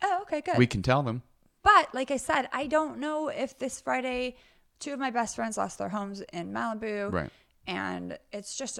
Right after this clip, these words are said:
Speaker 1: a really scary time to be
Speaker 2: And then it's Thanksgiving next week.
Speaker 1: <sighs>
Speaker 2: Already.
Speaker 1: Right. So, I don't know. This, I'm not really feeling this birthday, but I really want my presents. So, I'm not
Speaker 2: Okay.
Speaker 1: sure.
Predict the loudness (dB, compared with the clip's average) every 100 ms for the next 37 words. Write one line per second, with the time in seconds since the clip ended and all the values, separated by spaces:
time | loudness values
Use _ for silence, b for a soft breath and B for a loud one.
0 | -8 -8 -6 -2 0 0 -2 -6 -8 -6
1 | -2 -2 -2 -4 -4 -8 -4 -2 0 2
2 | 4 4 2 0 2 2 2 2 2 2
3 | 0 0 -6 -16 B B B B B B
4 | -20 -14 -12 -12 -12 -2 2 4 6 6
5 | 4 -2 -4 -2 0 -2 -6 0 4 4
6 | 6 6 6 4 2 2 -2 -8 -4 -4
7 | -2 0 4 4 0 -4 -2 -4 -6 -4
8 | -2 0 -2 -4 -6 -6 -4 -4 -2 -2
9 | -2 -4 -6 -6 -6 -4 -6 -6 -10 -12
10 | -12 -12 -14 -14 -14 -8 -6 -4 -2 -2
11 | -2 -6 -4 -6